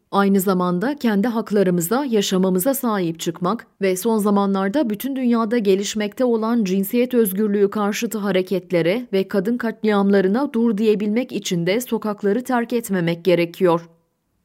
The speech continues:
Çünkü kapitalist modernitenin krizinin yol açtığı faşizm bütün dünyada yükselirken kadın hareketinin gelişmesi karşısında gerici rejimlerin baskıları da giderek artıyor,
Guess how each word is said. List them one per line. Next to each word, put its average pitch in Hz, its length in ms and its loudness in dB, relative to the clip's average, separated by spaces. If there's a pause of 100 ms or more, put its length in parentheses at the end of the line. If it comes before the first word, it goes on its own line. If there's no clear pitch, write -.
(220)
Çünkü 220 440 0
kapitalist 233 580 0
modernitenin 233 720 2
krizinin 226 520 2
yol 226 200 4
açtığı 226 420 2
faşizm 214 720 0
bütün 202 300 0
dünyada 208 440 0
yükselirken 196 920 0
kadın 226 280 0
hareketinin 226 640 0
gelişmesi 190 560 0
karşısında 233 720 -2
gerici 214 520 0
rejimlerin 190 720 0
baskıları 214 540 0
da 247 60 4
giderek 180 440 0
artıyor, 185 600 2